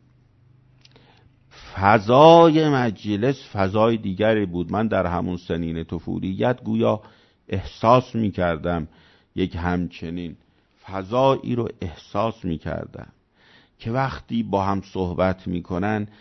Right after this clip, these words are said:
چه حال و هوایی پیدا می‌کنن، وقتی که صحبت از توحید می‌کنن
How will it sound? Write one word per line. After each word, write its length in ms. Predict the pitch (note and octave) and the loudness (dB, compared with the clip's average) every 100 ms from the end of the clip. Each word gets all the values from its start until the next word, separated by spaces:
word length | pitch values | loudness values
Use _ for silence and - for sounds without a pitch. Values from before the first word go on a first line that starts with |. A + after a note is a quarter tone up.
| _ _ _ | _ _ _
چه 240 | - - C#3 | -6 0 4
حال 320 | C3 A#2 G#2 | 6 4 4
و 40 | |
هوایی 720 | G2 E2+ F2+ F#2+ G#2 F#2 F2 | 0 0 0 2 2 2 -2
پیدا 480 | E2+ E2+ E2+ F2 E2+ | -4 -4 -2 -2 -2
می‌کنن، 560 | E2+ E2 - D#2+ B1+ A1+ | -2 -6 -8 -12 -12 -10
وقتی 420 | - - - G2+ | -12 -12 -12 -10
که 140 | G#2+ | -10
صحبت 520 | - G2 F2+ F2+ G2 | -10 -8 -6 -6 -6
از 200 | F#2+ F#2+ _ | -6 -8 _
توحید 540 | - F2+ E2+ G2 G2+ | -8 -8 -6 -8 -8
می‌کنن 600 | G2+ G2 - F2+ F#2 F#2 | -6 -6 -6 -6 -4 -6